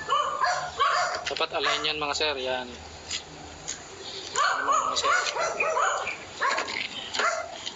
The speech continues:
Ang tunog ng pinto pag sinara. Yan. Yan.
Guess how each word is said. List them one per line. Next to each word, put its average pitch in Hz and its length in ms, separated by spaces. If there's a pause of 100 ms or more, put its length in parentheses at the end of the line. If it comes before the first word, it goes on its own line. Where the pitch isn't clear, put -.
(1900)
Ang - 160
tunog 151 240
ng 147 160
pinto 156 300
pag 143 160
sinara. 143 320
Yan. - 560 (960)
Yan. - 180